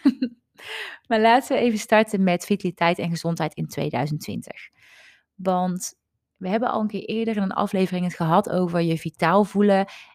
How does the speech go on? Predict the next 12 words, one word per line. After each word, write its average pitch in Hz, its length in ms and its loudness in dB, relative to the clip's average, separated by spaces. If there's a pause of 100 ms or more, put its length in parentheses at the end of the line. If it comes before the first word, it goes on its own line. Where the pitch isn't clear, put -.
(120)
versus 190 460 2
er 170 160 -4
echt - 280 -10
fit - 320 -4
uitzien 240 580 2
en 202 100 -2
dat 175 140 -6
daar 175 200 -12
een 160 280 -10
verschil 165 440 -8
in 160 200 -8
zit. 160 420 -12